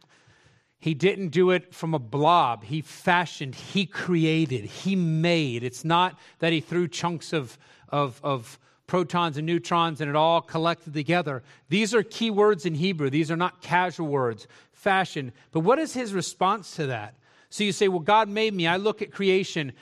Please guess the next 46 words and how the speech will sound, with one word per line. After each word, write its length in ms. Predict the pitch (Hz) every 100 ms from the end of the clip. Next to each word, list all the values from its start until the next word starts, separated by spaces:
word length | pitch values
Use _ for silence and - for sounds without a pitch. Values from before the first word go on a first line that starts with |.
| - -
What 160 | 240
is 140 | 320 -
creation 460 | 220 185 175 185
supposed 220 | - 147
to 80 | 165
drive 300 | 135 143 143
you 60 | 151
to? 140 | 196
This 160 | 208 190
is 80 | 170
people 260 | 202 185
that 60 | 165
say, 180 | 170 135 - -
"Well, 120 | 185 226
I've 120 | -
skipped 280 | - 233 -
church. 300 | 214 190 180
I 80 |
just 180 | 185 165
go 120 | 196
out 180 | 180 170
and, 140 | 151 156
and, 240 | 151 143 151
and 320 | 151 139 131 - _
sing 260 | - 196
a 60 | 180
song 360 | - 185 180 170
out 140 | 165
by 140 | 160
the 100 | 156
tree, 380 | 143 175 180 175
and 100 | 156
I 60 | 151
pray, 320 | - 175 175
and 80 | 156
I 40 |
read 200 | 156 170
my 100 | 160
Bible. 320 | 151 165 160
That's 180 | 160 160
what 100 | 170
I 40 | 151
do 160 | 160
instead 260 | 151 - 143
of 80 | 139
worship." 460 | 165 156 117 104